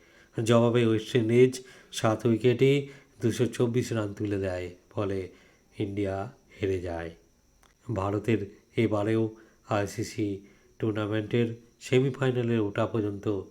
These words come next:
হয়ে ওঠে না। ফলে আইসিসি চ্যাম্পিয়ন ট্রফি জেতার স্বপ্ন এবারেও অধরা থেকে যায়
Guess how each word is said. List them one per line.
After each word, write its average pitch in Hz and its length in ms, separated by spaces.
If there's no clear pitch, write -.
হয়ে 104 220
ওঠে 101 240
না। 92 140
ফলে 113 260
আইসিসি 120 460
চ্যাম্পিয়ন 117 480
ট্রফি 110 360
জেতার 107 440
স্বপ্ন - 380
এবারেও 107 480
অধরা 104 360
থেকে 104 300
যায় 95 300